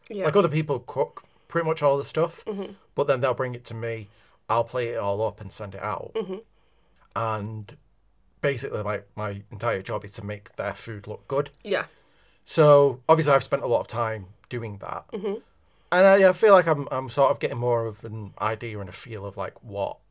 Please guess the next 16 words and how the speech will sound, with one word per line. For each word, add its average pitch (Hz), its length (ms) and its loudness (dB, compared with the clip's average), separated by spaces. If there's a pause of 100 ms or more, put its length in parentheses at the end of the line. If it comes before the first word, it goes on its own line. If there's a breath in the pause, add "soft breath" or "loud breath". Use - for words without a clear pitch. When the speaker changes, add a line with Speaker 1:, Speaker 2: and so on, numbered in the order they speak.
(480)
Speaker 2:
what 120 260 -8
to 117 100 -14
go 113 260 -6
for. 147 400 4 (180)
Speaker 1:
Like 196 320 -12
a 190 80 -12
little 190 280 -12
sprig 185 340 -18
of 190 100 -14
parsley 180 600 -16 (220)
just - 220 -20
on - 80 -20
the 95 60 -20
top. - 320 -20 (680)
Speaker 2:
Kind 269 560 6
of. - 400 -6